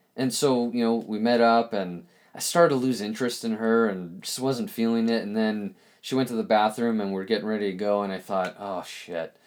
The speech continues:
I tried to, I tried to talk myself out of it. Like, "Nope, I'm gonna pay, I'm gonna, you know, I'm gonna do this," and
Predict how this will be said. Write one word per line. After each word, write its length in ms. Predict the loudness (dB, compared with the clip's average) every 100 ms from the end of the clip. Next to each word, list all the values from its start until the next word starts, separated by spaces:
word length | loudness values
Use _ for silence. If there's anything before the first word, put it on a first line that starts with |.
| _ _ _ _ _ -2
I 120 | 0
tried 420 | 0 6 6 6
to, 180 | 0 -4 -8
I 60 |
tried 200 | -4 0
to 80 | 2
talk 240 | 4 2
myself 360 | 2 0 0 0
out 180 | -2 -2
of 140 | -6
it. 160 | -10 -12
Like, 180 | -10 -2
"Nope, 300 | 0 0 -2
I'm 140 | -6
gonna 180 | -2 -2
pay, 420 | -2 2 4 6
I'm 140 | 2 -2
gonna, 300 | -4 -4 -4
you 120 | -4
know, 220 | -2 0
I'm 120 | 0 -2
gonna 180 | -6
do 200 | -4 -2
this," 260 | 2 0 0
and 180 | -6